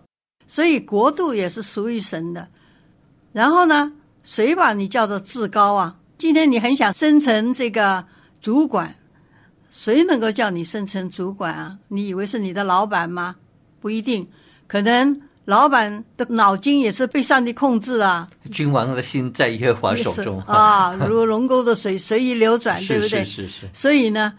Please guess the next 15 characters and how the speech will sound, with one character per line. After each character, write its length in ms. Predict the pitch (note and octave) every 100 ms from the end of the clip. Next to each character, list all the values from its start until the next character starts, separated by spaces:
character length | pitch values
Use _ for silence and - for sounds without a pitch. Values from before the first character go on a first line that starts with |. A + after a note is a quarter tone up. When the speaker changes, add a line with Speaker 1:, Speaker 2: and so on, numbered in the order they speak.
| _
Speaker 1:
他 160 | - C4
可 140 | B3+
以 60 | A3
让 220 | B3+ A3
你 300 | F3+ E3 G#3+ -
成 200 | - F#3+
为 100 | G3+
至 260 | G3+ - A#3+
高， 320 | G3+ G#3 G#3+ _ _ _ _ -
他 180 | C4+
是 160 | C4 B3+
万 320 | B3+ D#4+ B3+
有 180 | G3+ F3+
之 200 | E3+ C4+
首。 320 | C4 A#3 -